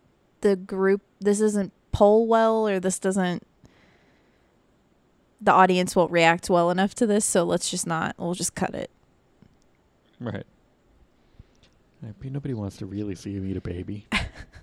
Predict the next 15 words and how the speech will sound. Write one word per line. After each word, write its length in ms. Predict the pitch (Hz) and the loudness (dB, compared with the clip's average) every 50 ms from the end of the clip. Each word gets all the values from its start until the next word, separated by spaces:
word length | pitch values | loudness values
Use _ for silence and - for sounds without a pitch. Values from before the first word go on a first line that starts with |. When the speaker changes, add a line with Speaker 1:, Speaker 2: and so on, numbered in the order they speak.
| _ _ _ _ _ - | _ _ _ _ _ -20
Speaker 2:
And 60 | 147 | -20
it's 140 | 139 123 - | -20 -14 -12
not 180 | 147 143 123 107 | -10 -10 -10 -8
really 220 | 117 117 110 110 | -8 -8 -6 -6
a 40 | 113 | -6
baby. 440 | - 139 131 107 98 95 90 - _ _ _ _ _ _ _ _ _ _ _ _ _ _ _ _ _ _ | -6 -8 -8 -8 -10 -12 -14 -16 _ _ _ _ _ _ _ _ _ _ _ _ _ _ _ _ _ _
Speaker 1:
He 120 | _ 233 | _ -6
just 200 | - 254 247 - | -6 -4 -2 -2
looks 220 | 294 302 - - | -2 -2 -2 -4
like 160 | 226 214 - 185 | -6 -6 -6 -6
a 40 | 196 | -8
baby. 400 | - - - - - 208 220 - _ _ _ _ _ _ _ _ _ _ _ _ _ _ _ _ - | -10 -12 -12 -14 -14 -16 -16 -16 _ _ _ _ _ _ _ _ _ _ _ _ _ _ _ _ -16
Speaker 2:
Right. 200 | 143 98 - - _ _ _ _ _ _ _ _ - - - - _ _ - _ _ _ _ - - - _ _ _ _ _ _ _ _ _ _ _ _ _ _ _ _ _ _ _ _ _ _ _ _ _ - | -14 -14 -16 -18 _ _ _ _ _ _ _ _ -20 -20 -20 -20 _ _ -20 _ _ _ _ -20 -20 -20 _ _ _ _ _ _ _ _ _ _ _ _ _ _ _ _ _ _ _ _ _ _ _ _ _ -6
Speaker 1:
I 60 | - 262 | -6 -4
just, 260 | - 359 349 - | -2 -2 -4 -4